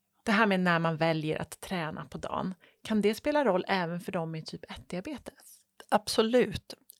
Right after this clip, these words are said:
Speaker 2: Vi har inte studerat typ ett-diabetes och så vitt jag vet så har man inte riktigt tittat på effekten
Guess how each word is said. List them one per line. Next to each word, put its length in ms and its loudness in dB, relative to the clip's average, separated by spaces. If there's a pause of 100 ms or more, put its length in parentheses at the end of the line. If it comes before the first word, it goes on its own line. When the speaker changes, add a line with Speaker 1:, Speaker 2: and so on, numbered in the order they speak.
(140)
Speaker 2:
Vi 480 2
har 220 4
inte 400 0
studerat 760 2
typ 200 -2
ett-diabetes 760 2
och 80 -2
så 120 -4
vitt 200 -4
jag 80 0
vet 380 0
så 240 2
har 160 4
man 240 -2
inte 460 0
riktigt 340 -2
tittat 480 -2
på 240 2
effekten 920 -4